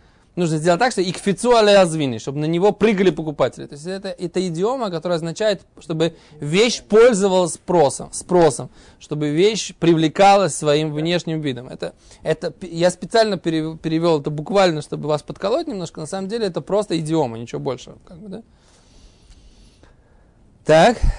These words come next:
а с Гемара гова-, а с Раши говорит, "Га на Раши, но руя ли и насе адайн". Но девочка, которая называется Наара, которая не пригодна для того, чтобы выходить замуж пока еще. А че ты багер, пока она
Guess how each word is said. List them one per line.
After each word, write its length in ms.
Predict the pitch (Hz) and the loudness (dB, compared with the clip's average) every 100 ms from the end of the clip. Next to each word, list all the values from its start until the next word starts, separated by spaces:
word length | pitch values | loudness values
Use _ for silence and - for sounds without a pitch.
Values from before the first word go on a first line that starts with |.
| - - - | -4 -20 -14
а 160 | - | -10
с 80 | 131 | -10
Гемара 360 | 139 143 151 185 | -6 -2 0 2
гова-, 380 | 196 208 190 175 | 0 0 0 0
а 60 | |
с 40 | 160 | 2
Раши 320 | 190 208 208 | 2 2 -2
говорит, 240 | 214 262 | -2 -2
"Га 220 | 160 190 | 0 0
на 180 | 233 208 | 2 4
Раши, 320 | 147 135 151 | 4 4 0
но 160 | 165 240 | 0 2
руя 360 | 208 170 190 202 | 4 4 4 4
ли 140 | 175 | 2
и 20 | |
насе 360 | 160 143 170 175 | 0 -2 0 4
адайн". 460 | 160 127 113 117 175 | 4 4 2 -2 -6
Но 380 | 156 202 165 143 | 0 4 4 2
девочка, 440 | 160 208 202 175 | 2 0 0 -4
которая 220 | 165 185 | -4 -2
называется 340 | 170 175 170 170 | 0 0 0 0
Наара, 680 | 170 160 151 131 113 110 - _ _ _ _ _ _ _ _ _ | 2 4 4 4 4 0 -8 _ _ _ _ _ _ _ _ _
которая 460 | - 127 185 190 170 | -8 -2 2 4 4
не 540 | 165 185 202 208 185 - _ | 2 0 2 2 2 -2 _
пригодна 500 | 156 165 185 170 156 | -4 2 4 4 2
для 60 | 143 | -2
того, 120 | 151 | -2
чтобы 160 | 151 143 | -2 -2
выходить 340 | 156 165 143 | 0 0 2
замуж 340 | 139 117 120 | 2 2 -2
пока 280 | - 131 - | -4 -2 -2
еще. 260 | 131 - - | -2 -4 0
А 140 | 185 | 2
че 120 | 180 190 | 2 -2
ты 140 | 190 | 2
багер, 460 | 170 185 170 160 - _ _ _ _ _ - | 4 6 4 2 -2 _ _ _ _ _ -4
пока 420 | 151 - 165 160 | -2 2 4 4
она 440 | 156 165 165 147 | 2 2 2 0